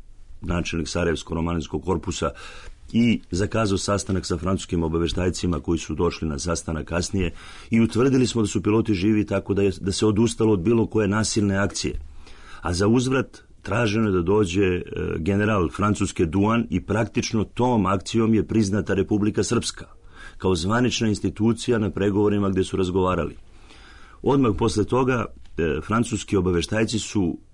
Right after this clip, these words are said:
sličnu stvar napravili kao što je napravljeno ovde sa operacijom Pauk. Uzeli su Jean-Charles Marchianija i Arkadi Gajdemeka, dva čoveka koja su navodno slobodila te pilote, došla u Francusku, pokraden je ogroman novac iza toga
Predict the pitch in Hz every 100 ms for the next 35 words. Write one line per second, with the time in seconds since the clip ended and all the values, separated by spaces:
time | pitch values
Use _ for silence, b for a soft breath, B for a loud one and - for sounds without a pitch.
0 | - - - 190 - 120 - 123 104 113
1 | 110 107 101 92 98 98 110 104 92 92
2 | 98 95 92 85 92 95 98 78 101 117
3 | 113 - B B B B 110 107 110 101
4 | - 95 85 104 95 104 98 92 85 104
5 | 104 95 87 73 - - 85 87 80 98
6 | 104 87 80 101 107 120 120 123 90 87
7 | 101 - 82 98 104 - 101 - 95 104
8 | 101 87 90 101 107 98 92 82 90 95
9 | 110 87 117 113 113 90 90 98 104 -
10 | - 87 B B B B 101 92 127 127
11 | 135 127 127 123 123 113 113 113 107 -
12 | 98 92 123 123 123